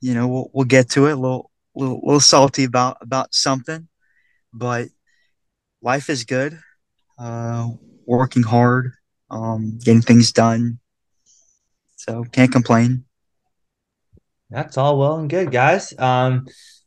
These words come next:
Speaker 2: same on my end. Life is good. I'm actually gonna be moving from New Jersey down to Charleston, South Carolina in a couple of weeks. So that may put another hiatus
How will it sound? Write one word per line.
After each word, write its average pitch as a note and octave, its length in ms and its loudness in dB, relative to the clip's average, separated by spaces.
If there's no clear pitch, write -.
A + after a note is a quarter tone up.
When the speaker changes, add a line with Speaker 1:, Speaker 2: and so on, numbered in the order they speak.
Speaker 2:
same C#3+ 200 0
on C#3+ 120 2
my C3 300 4
end. F#3 200 -6
Life A#2 280 -4
is C3 100 -4
good. A#2+ 380 0
I'm A#2 220 -6
actually B2+ 320 -2
gonna B2 160 0
be A#2+ 140 -4
moving B2+ 540 0
from A#2 280 -4
New A#2 140 -4
Jersey B2 500 -2
down A2+ 380 -4
to A2 500 -6
Charleston, B2 480 -4
South A2+ 320 -8
Carolina A2+ 680 -4
in A#2+ 280 -6
a A#2+ 60 -8
couple B2+ 300 -4
of A#2+ 80 -4
weeks. C#3 200 -4
So A#2 100 -8
that A2 200 -8
may A#2 600 -4
put B2+ 240 0
another B2 680 -2
hiatus A#2+ 600 -2